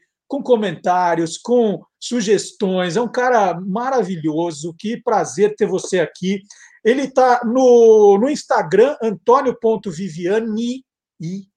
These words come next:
ele está no Twitter, arroba Antônio Viviani, tudo junto. No Facebook é Antônio Viviani Locutor.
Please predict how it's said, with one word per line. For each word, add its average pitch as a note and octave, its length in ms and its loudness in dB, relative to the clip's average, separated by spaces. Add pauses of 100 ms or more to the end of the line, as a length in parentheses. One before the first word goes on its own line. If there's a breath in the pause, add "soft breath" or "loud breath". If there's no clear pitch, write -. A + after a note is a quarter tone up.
(640 soft breath)
ele G#3+ 220 0
está A#3 460 0
no F4 280 0
Twitter, C4+ 680 0
arroba G3+ 460 4
Antônio G#3 340 -2
Viviani, F#3 580 -4
tudo G3+ 220 -8
junto. A3+ 500 -8 (300 soft breath)
No D#4 180 -2
Facebook B3+ 840 -4 (220)
é G#3 200 0
Antônio A#3 460 2
Viviani F#3+ 460 0
Locutor. G#3 960 2